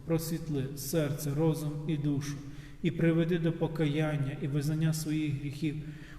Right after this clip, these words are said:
усіх наших ворогів, щоб вони розкаялися в них, отримали відповідне покарання за свої злочини,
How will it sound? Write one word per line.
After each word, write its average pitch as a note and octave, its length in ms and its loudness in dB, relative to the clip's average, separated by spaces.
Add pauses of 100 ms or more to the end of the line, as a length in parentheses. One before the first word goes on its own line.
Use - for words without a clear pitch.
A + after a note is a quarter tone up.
усіх E3+ 480 0
наших D#3+ 480 0
ворогів, D3 520 0 (380)
щоб E3 220 0
вони E3 240 4
розкаялися D#3 760 0
в - 120 -8
них, - 100 -10 (540)
отримали E3 480 2
відповідне D#3+ 560 2
покарання D#3+ 640 0
за C#3+ 120 -2
свої D3 320 -2
злочини, C#3 560 -2